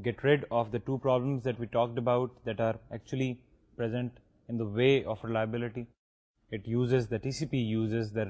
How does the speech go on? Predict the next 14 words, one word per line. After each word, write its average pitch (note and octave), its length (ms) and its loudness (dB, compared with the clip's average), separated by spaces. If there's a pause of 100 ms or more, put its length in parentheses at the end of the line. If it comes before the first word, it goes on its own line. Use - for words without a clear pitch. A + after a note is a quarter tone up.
(300)
the G#2 320 -2
retransmission B2+ 600 -2
technique C3 400 -4 (280)
and C3 320 0 (260)
the A2+ 120 0
adaptive A#2+ 480 2 (200)
retransmission A2+ 580 -6
technique, G#2+ 380 -8 (240)
in A#2 120 -2
which D#3 300 2 (960)
your A#2 360 0 (120)
retransmission B2+ 800 -2
timer A#2+ 380 2 (160)
adapts A2+ 720 2